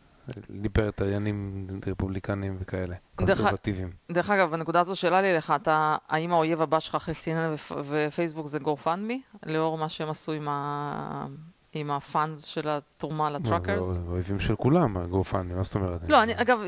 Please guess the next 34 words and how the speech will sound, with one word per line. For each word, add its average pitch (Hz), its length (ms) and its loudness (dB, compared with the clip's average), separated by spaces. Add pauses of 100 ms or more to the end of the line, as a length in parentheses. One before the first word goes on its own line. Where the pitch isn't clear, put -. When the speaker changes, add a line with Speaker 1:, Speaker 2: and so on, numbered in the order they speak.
(720)
Speaker 2:
אני 233 100 4
מניחה 247 220 6
שאנשים 247 280 2
מכירים 226 240 2
את 226 40 0
זה, 196 60 0
ואני 180 80 2
אגיד 185 120 -2
בחצי 190 260 -2
מילה, 269 400 4
יש 196 180 0
את - 60 -4
ההפגנה 175 360 4
הזו 156 140 0
של 170 80 2
הטראקרס 262 600 4
בקנדה, 247 800 4
אנשים 156 260 -2
תרמו 170 260 0
להם 170 160 2
תשע 175 200 0
מיליון 151 280 0
דולר, 277 460 4
Speaker 1:
דרך - 140 -8
Speaker 2:
ואז 170 400 6
Speaker 1:
GoFundMe? 117 720 4 (100)
Speaker 2:
ב-, 160 440 0
דרך 160 160 0
חברת 151 260 0
GoFundMe, 180 480 0
שאני 160 160 -8
מניחה 143 220 -6
שהרבה 147 240 -4
מכירים, 196 420 -2